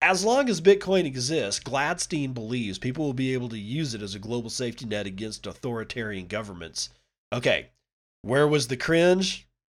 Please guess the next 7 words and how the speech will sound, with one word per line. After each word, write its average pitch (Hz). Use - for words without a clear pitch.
Well, 113
the 117
cringe 277
wasn't 175
in 180
there. 127
Well, 185